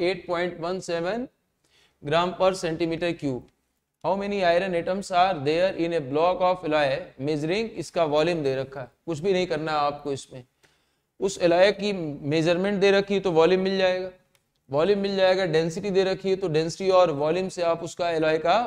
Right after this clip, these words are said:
मास कैलकुलेट कर सकते हैं। मास कैलकुलेट कर लेंगे तो आयरन का परसेंटेज पता है हमको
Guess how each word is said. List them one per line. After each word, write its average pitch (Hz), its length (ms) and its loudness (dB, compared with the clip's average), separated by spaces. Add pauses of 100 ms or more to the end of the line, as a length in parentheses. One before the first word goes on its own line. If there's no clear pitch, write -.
मास 160 340 0
कैलकुलेट 156 460 0
कर 143 140 -2
सकते 139 300 -8
हैं। 127 160 -10 (500)
मास 165 320 2
कैलकुलेट 196 500 2
कर 190 100 0
लेंगे 190 280 2
तो 202 220 0
आयरन 180 540 2
का 160 580 0 (540)
परसेंटेज 175 680 2 (100)
पता 196 260 6
है 196 60 4
हमको 196 280 -2